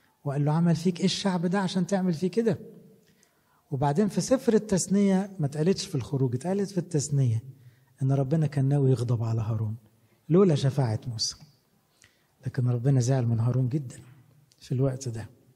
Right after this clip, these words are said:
فموسى شفع فيه. بس أنا ببص هنا لنقطة: يا هارون ما تقول لأ، ما أنت رئيس كهنة، أنت رئيس الشعب، أنت بديل موسى، والناس هتكش لو قلت لأ. بس هو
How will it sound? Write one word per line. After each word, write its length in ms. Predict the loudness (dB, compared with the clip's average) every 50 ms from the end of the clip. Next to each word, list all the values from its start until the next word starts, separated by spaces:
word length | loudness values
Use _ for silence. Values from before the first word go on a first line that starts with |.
| _ _ _ _ _ _ _ _ _ _ _ _ _ _ _ _ _ _ _
فموسى 440 | -6 -2 0 2 2 2 2 0 0
شفع 380 | 0 0 0 0 -2 -4 -4
فيه. 200 | -4 -6 -6 -4
بس 200 | -4 -2 -2 0
أنا 100 | 0 2
ببص 380 | 2 2 2 2 0 0 0 0
هنا 160 | 2 2 2
لنقطة: 440 | 2 2 2 0 0 -2 -2 -2 -2 -2 -6 -18 -20 -20 -8 -2 2
يا 100 | 2 4
هارون 300 | 4 4 4 4 4 4
ما 120 | 4 2
تقول 320 | 2 2 2 4 4 6
لأ، 280 | 4 4 2 -2 -6 -12 -16 -18 -20 -16 -6 -2
ما 60 | -2
أنت 160 | 0 0 0
رئيس 380 | 0 0 0 0 0 -2 -2 -2
كهنة، 460 | 0 0 2 2 2 2 0 -2 -6 -10 -16 -20 -20 -20 -20 -8 -4
أنت 180 | -4 0 2 2
رئيس 340 | 2 2 2 0 0 0 0
الشعب، 500 | -2 -2 -2 -2 -2 0 -2 -2 -4 -8 -8 -6
أنت 160 | -4 -2 -2 0
بديل 400 | 2 2 2 2 2 0 2 0
موسى، 360 | 0 0 -2 -2 -2 -4 -4 -6 -10 -20 _ -20 _ _ _ 0
والناس 320 | 2 2 2 2 2 0
هتكش 420 | -4 -2 0 -2 -2 0 -2 -2
لو 200 | -2 -2 -2 -2
قلت 240 | -2 -4 -4 -2 -2
لأ. 200 | -2 -2 -4 -6 -10 -20 -20 -20 -20 -20 -20 _ _ _
بس 160 | -8 -4 -2
هو 200 | 0 0 0 -2